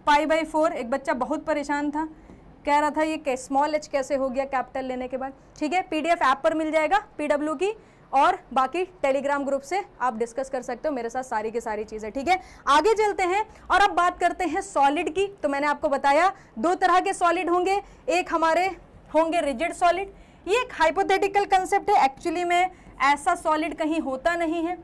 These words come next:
जिसमें आप फोर्सेस लगा दो और वो डिफॉर्म ना हो, ठीक है। तो मान लो दो मॉलिक्यूल्स हैं, एक अल्फा है और एक बीटा है, दोनों के बीच में क्या है? इंटरमॉलिक्यूलर फोर्स है। दोनों के बीच में क्या है? इंटरमॉलिक्यूलर फोर्सेस से बंधे हैं।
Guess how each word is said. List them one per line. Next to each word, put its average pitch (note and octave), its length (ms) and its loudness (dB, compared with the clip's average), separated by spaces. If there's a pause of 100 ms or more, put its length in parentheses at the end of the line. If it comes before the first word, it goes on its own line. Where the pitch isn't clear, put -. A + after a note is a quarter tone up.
जिसमें D4 340 -2
आप D4 360 2
फोर्सेस C#4+ 420 0
लगा B3+ 280 4
दो C#4 140 2 (400)
और G4 140 4
वो G#4 140 0
डिफॉर्म B3 440 -2
ना B3+ 120 -6
हो, B3 200 -10 (260)
ठीक C#4+ 180 -4
है। F#4 160 2 (680)
तो D4+ 80 -2
मान D#4+ 240 4
लो F#4+ 160 0
दो F4 460 0
मॉलिक्यूल्स E4+ 640 0
हैं, F#4+ 340 -4
एक D4 220 -4
अल्फा D#4 360 2
है E4+ 240 0 (160)
और C4+ 140 -2
एक D4 160 -4
बीटा C#4+ 360 -2
है, D#4 240 -2 (320)
दोनों D#4 260 2
के F4 120 -6
बीच F4 240 -4
में F4+ 160 -2
क्या F4+ 100 2
है? F4 220 4
इंटरमॉलिक्यूलर E4+ 760 0
फोर्स G4 340 -2
है। F#4+ 220 -10 (920)
दोनों D#4+ 200 4
के F#4 100 0
बीच F4 200 0
में G#4 140 -2
क्या G#4 120 4
है? F#4 160 2
इंटरमॉलिक्यूलर F#4 680 0
फोर्सेस F4 420 0
से F#4+ 80 0
बंधे F4 240 0
हैं। F#4+ 260 0